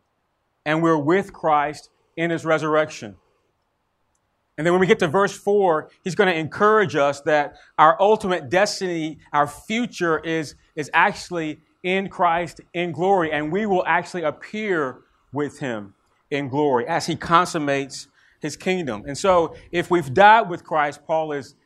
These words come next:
insinuating, then we've put off our old self and we're set free from the bondage of our sin. Jesus has freed us from all those things that entangle us.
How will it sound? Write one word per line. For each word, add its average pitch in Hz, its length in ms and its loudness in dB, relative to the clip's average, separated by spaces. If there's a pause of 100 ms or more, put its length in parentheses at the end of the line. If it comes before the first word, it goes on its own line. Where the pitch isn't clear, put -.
insinuating, 135 920 -4 (920)
then 165 220 2
we've 165 240 0
put 202 180 2
off 202 180 6
our 202 100 6
old 170 280 -2
self 151 440 -2 (720)
and 160 160 2
we're 170 120 2
set 220 600 0
free 180 580 -2 (280)
from 180 880 0
the 156 100 -2
bondage 170 680 -2 (260)
of 151 160 0
our 151 120 2
sin. 139 460 -8 (400)
Jesus 180 400 -8
has 151 200 -4
freed 202 360 -4
us 175 160 0
from 143 220 -8
all 185 200 4
those 185 240 -6
things 160 440 -10 (380)
that 160 240 -4
entangle 160 600 -8
us. - 480 -16